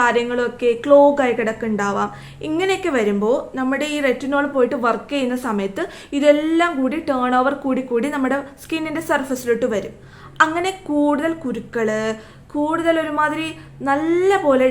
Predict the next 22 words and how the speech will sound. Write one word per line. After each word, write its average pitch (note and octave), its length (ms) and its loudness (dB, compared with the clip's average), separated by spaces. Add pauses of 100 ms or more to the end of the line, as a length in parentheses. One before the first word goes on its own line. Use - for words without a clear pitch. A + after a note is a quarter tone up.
ഡാമേജ്ഡ് B3+ 520 0
ആയ B3+ 180 2
പോലെ B3+ 220 2
നമുക്ക് C4 260 -6
ഫീൽ E4 280 0
ചെയ്യും. G#3+ 200 -2 (100)
കാരണം B3+ 300 -4 (140)
ഈ - 20 -2 (140)
അകത്തുള്ള C4+ 480 -4
ഇമ്പ്യൂരിറ്റീസ് C4 560 -2
എല്ലാം D4 380 -2
കൂടി A#3+ 220 -2 (460)
ഒറ്റയടിക്ക് C#4+ 600 -4 (120)
ഈ C#4+ 120 0
റെറ്റിനോൾ B3 380 -2 (120)
പുറത്തോട്ട് D#4 440 -2
എടുക്കുകയാണ്. G3 380 -4 (440)
അതിനാണ് E4+ 360 0 (120)
പർജിങ് B3 420 0
എന്ന് C4 180 -2
പറയുന്നത്. G3 380 -8 (100)
മിക്കവരും D#4+ 400 -6